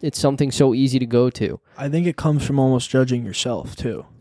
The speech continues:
Speaker 2: Like, you hold
Speaker 1: Exactly.
Speaker 2: yourself to such a high standard, and then when you don't meet that standard, you think everyone else is kind of right there with you, and you
Speaker 1: Yes.
Speaker 2: just feel negative.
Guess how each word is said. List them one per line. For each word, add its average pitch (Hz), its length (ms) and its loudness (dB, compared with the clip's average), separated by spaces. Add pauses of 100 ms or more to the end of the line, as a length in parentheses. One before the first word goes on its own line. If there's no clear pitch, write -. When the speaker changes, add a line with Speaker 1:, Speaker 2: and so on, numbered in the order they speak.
(120)
Speaker 2:
Like, 127 260 2
you 120 60 4
hold 156 300 4
Speaker 1:
Exactly. 156 40 2
Speaker 2:
yourself 147 360 2
to - 80 -6
such - 260 -2
a 127 60 -6
high 131 160 0
standard, 131 540 0
and 127 120 0
then 131 120 2
when 131 160 0
you 135 120 4
don't 131 260 2
meet 131 240 0
that 127 220 0
standard, 127 560 0 (440)
you 131 80 2
think 127 160 4
everyone 120 300 2
else 113 240 -2
is 104 140 -6
kind 113 200 -4
of - 320 -8
right 117 200 0
there 117 160 -2
with 113 200 -4
you, 113 140 0
and 113 80 0
you 120 60 4
Speaker 1:
Yes. 117 240 0
Speaker 2:
just - 160 -6
feel 120 200 0
negative. 113 540 -8